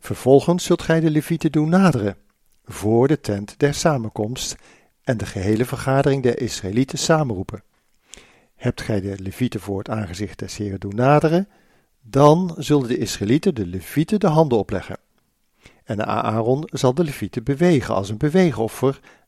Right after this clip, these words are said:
uit de Israëlieten voor het aangezicht des Heeren, en zij zullen bestemd zijn om de dienst des Heeren te verrichten." Nadat de Levieten hun handen op de kop der jonge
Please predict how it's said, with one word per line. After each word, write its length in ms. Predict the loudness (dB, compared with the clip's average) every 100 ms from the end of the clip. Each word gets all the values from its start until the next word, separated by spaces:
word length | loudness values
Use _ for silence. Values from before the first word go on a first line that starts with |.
| 0
uit 200 | 4 4
de 100 | 2
Israëlieten 640 | 0 -4 -2 -2 2 -2 -2 _ _
voor 380 | -6 4 4 6
het 120 | 2
aangezicht 480 | 0 -2 -2 -4 -2
des 220 | -4 -4
Heeren, 360 | -6 -2 -4 -4 -18 _ -6
en 140 | -4
zij 140 | -2 -2
zullen 300 | -2 -6 -8
bestemd 460 | -12 0 2 2
zijn 400 | 0 2 4 0 -4 _
om 460 | 2 4 4 0 -6
de 180 | -4 -4
dienst 440 | -2 -4 -4 -8
des 220 | -4 -4 -4
Heeren 340 | -4 -4 -6
te 100 | -8
verrichten." 520 | -4 -2 -2 -4 -14 _ _ _ _ _ _ _ _ _ -20 -20 -20 _
Nadat 280 | -6 0 0
de 80 | 0
Levieten 380 | -4 -2 -2 -2
hun 160 | -2
handen 260 | -2 -2 -2
op 120 | -8
de 80 | -10
kop 260 | -6 -8 -6
der 120 | -10
jonge 260 | -8 -8